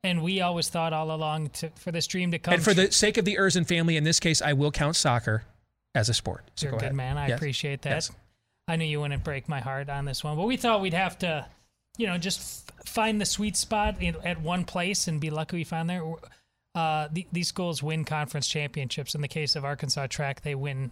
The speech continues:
Speaker 1: national championships. I mean, it's, it's out of control.
Speaker 2: So, I mean, this is like if you, she were a lacrosse player getting recruited by North Carolina, or if you were a basketball player on the women's side getting recruited by, uh, a Baylor or a uconn.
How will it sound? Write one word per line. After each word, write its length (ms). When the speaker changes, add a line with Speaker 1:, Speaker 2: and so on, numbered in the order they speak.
Speaker 1:
national 520
championships. 800
I 60
mean, 180
it's, 320
it's 100
out 140
of 80
control. 300
Speaker 2:
So, 100
I 40
mean, 120
this 160
is 140
like 260
if 100
you, 140
she 160
were 160
a 40
lacrosse 480
player 280
getting 240
recruited 420
by 220
North 240
Carolina, 640
or 240
if 80
you 120
were 160
a 40
basketball 640
player 500
on 140
the 60
women's 300
side 320
getting 180
recruited 360
by, 300
uh, 180
a 60
Baylor 440
or 200
a 80
uconn. 540